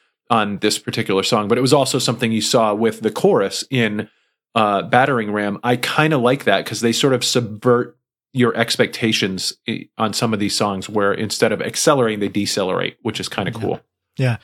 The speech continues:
Speaker 2: And also Byford absolutely lets rip on this track. I love his vocals and the, the
Speaker 1: Yep.
Speaker 2: scream at the end again for a man approaching seventy.
Speaker 1: Dude,
Speaker 2: Holy shit.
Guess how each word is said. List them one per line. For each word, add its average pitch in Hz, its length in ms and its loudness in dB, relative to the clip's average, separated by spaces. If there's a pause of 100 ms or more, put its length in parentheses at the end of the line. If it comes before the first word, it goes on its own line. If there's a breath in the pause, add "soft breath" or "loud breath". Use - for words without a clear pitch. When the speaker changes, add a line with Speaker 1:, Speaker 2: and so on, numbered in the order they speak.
(160 loud breath)
Speaker 2:
And 160 120 8
also 175 340 4
Byford 156 480 0 (140)
absolutely 165 800 2
lets 147 360 0
rip 127 440 0 (600)
on 147 160 2
this 139 220 2
track. 131 280 0
I 139 60 2
love 147 360 6
his 151 140 4
vocals 139 420 2
and 143 140 0
the, 170 80 0
the - 160 2
Speaker 1:
Yep. 143 120 8
Speaker 2:
scream 220 540 4
at 165 60 -2
the 165 120 0
end 156 120 2
again 143 260 2
for 160 200 2
a 170 40 6
man 190 260 6
approaching 214 440 2
seventy. 185 520 2
Speaker 1:
Dude, - 60 -10 (380 loud breath)
Speaker 2:
Holy 170 220 2
shit. 175 420 0